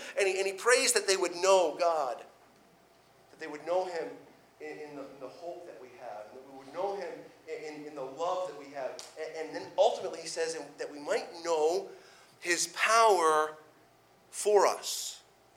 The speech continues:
If we miss these kinds of words, we're missing the, the text. He said, "I want you to know my power for you."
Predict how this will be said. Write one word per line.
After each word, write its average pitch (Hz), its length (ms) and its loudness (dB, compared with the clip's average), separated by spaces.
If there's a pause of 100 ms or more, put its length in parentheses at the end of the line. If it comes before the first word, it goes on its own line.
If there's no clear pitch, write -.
(440)
If 127 140 -12
we 131 80 -6
miss 196 240 2
these 175 180 -6
kinds 160 260 2
of 120 140 -12
words, 131 380 2
we're 117 120 -10
missing 127 360 -4
the, 95 60 -18 (160)
the 101 80 -16
text. - 600 -8 (640)
He - 120 -14
said, 143 220 0
"I 143 160 -8
want 220 200 0
you 214 60 -8
to 196 120 -4
know 147 380 -6 (440)
my 165 360 6
power 139 560 2 (420)
for 190 560 8
you." 175 380 2